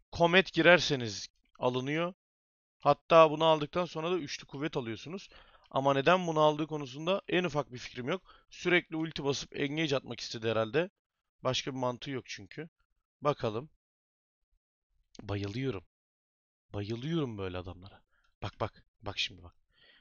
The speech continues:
Burayı pushladı. Bak. Üç tane minyon var. Bu minyonlar için Q atacak değil mi? Map'te hiç kimseyi görmüyor.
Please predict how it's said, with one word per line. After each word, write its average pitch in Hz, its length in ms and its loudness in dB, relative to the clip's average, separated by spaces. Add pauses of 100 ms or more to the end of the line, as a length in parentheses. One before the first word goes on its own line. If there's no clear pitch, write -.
(140)
Burayı 160 220 4
pushladı. 98 460 -6 (280)
Bak. - 260 -12 (260)
Üç 240 260 2
tane 185 240 4
minyon 165 360 -2
var. 117 180 -2
Bu 202 80 2
minyonlar 160 380 -2
için 202 260 -4
Q 175 160 2
atacak 117 380 0
değil 175 80 -8
mi? 113 100 -6 (420)
Map'te 156 540 4
hiç 196 220 0
kimseyi 214 300 -4
görmüyor. 214 440 0